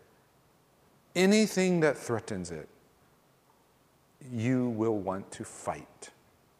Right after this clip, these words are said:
And so this is how this goes. It's not we all become this big happy family and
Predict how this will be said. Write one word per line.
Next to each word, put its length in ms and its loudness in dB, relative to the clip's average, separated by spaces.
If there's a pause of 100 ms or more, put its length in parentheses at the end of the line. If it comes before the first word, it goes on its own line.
(2250)
And 160 8
so 260 12 (1900)
this 280 2
is 640 2 (1500)
how 260 2
this 680 -2
goes. 680 0 (760)
It's 240 -2
not 580 2
we 200 4
all 260 2
become 440 -2
this 160 0
big 380 -4
happy 360 0
family 540 2
and 120 0